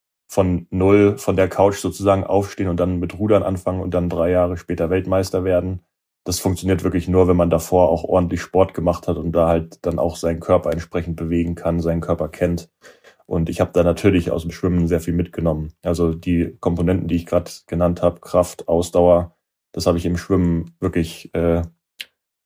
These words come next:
bis zum Kollaps trainiert gehabt und deswegen, ähm, konnte ich das dann auch sehr gut mitnehmen in,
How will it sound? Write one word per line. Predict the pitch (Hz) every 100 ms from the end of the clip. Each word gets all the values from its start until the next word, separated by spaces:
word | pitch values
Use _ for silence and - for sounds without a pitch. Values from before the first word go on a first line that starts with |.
| _ _
bis | 98 -
zum | 90
Kollaps | 87 95 90 -
trainiert | - 90 95
gehabt | - 98 98 -
und | - 87
deswegen, | 85 87 85 82 85 80
ähm, | 82 80 82
konnte | 80 87
ich | 85
das | 87 -
dann | 80
auch | 78
sehr | 76 80
gut | 78 73
mitnehmen | 87 95 92 92 92
in, | 95 90 85